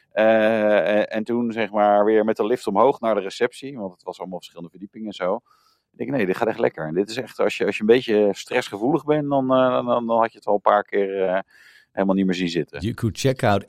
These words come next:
Speaker 2: anytime you liked, but you could
Speaker 1: Ja.
Speaker 2: never leave. Ja.
Speaker 1: Precies.
Speaker 2: Ja, Hotel California in, eh,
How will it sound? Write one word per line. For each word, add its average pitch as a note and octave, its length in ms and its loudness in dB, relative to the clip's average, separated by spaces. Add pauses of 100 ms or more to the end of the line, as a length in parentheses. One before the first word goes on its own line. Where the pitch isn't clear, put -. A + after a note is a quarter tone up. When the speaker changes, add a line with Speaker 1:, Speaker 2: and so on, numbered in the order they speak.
Speaker 2:
anytime D#3 640 0
you F3 160 2
liked, C#3 400 2
but C#3 160 0
you E3 120 4
could E3+ 160 4
Speaker 1:
Ja. C#3+ 200 10
Speaker 2:
never A3 160 6
leave. F#3+ 380 6 (200)
Ja. G3+ 220 0
Speaker 1:
Precies. D3 760 6
Speaker 2:
Ja, F3 360 6
Hotel C#3 300 4
California C3 600 2
in, A2+ 280 0
eh, F2+ 260 2